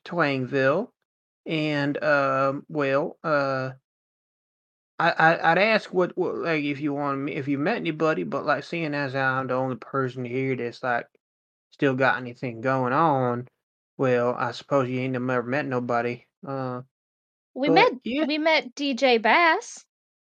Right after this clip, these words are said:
Speaker 1: Oh, yeah, they met that fool over there that always be playing that dang, like,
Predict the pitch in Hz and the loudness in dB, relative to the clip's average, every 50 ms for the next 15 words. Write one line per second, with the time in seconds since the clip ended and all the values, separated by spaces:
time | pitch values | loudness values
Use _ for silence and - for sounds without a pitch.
0 | _ - 180 190 196 190 180 165 156 151 151 151 156 160 156 147 156 156 156 156 | _ 0 2 4 4 6 6 6 6 6 4 2 2 2 0 0 0 0 0 0
1 | 156 147 135 - 156 151 151 151 - - 165 156 151 147 147 143 135 139 139 147 | 0 -2 0 2 4 4 4 4 2 0 0 2 2 2 2 0 0 0 2 2
2 | 156 156 147 143 139 135 135 139 135 139 131 139 151 139 139 139 143 143 135 139 | 2 4 4 4 4 4 2 2 0 0 -2 -2 -4 -4 -4 -4 -4 -2 -2 -2
3 | 139 135 135 131 131 127 127 123 127 127 117 139 156 147 135 135 135 131 131 131 | -2 -2 -2 -2 -2 -2 -2 -4 -8 -12 -12 -10 -8 -6 -6 -4 -4 -6 -6 -4
4 | 131 127 127 123 123 127 | -2 -2 0 -2 -2 -4